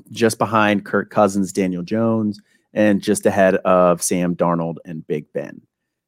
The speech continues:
So, I mean, we mentioned before where,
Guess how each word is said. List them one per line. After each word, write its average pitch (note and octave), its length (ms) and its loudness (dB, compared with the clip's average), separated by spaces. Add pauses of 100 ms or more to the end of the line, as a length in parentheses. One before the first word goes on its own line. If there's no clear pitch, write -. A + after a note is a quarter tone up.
(100)
So, F2+ 600 2 (320)
I F#2+ 40 -2
mean, F#2 140 -2
we G2+ 120 -2
mentioned G#2 260 -2
before F#2+ 640 0 (140)
where, F2+ 880 0